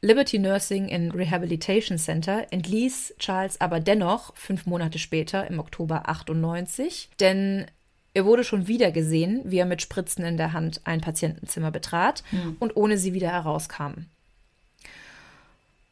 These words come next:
Speaker 1: Nachdem dann ein Pfleger, weil ihm das Ganze ganz komisch vorkam, das Zimmer des Patienten betrat, wurde dieser mit gebrochenem Arm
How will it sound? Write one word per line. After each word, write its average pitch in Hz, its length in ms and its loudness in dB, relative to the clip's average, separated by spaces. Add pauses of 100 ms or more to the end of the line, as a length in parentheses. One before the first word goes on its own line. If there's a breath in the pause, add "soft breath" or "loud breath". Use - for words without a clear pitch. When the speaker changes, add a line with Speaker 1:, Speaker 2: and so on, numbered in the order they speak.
(440)
Speaker 1:
Nachdem 208 360 4
dann 220 160 6
ein 175 180 0
Pfleger, 214 560 4
weil 165 140 2
ihm 165 80 2
das 160 160 0
Ganze 165 300 0
ganz - 520 -4
komisch 208 400 2
vorkam, 175 540 -2
das 156 240 -2
Zimmer 190 400 2
des 156 140 -10
Patienten 160 500 -4
betrat, - 600 -2 (1900 soft breath)
wurde 226 340 6
dieser 233 340 4
mit 190 220 0
gebrochenem 240 680 0
Arm 185 520 0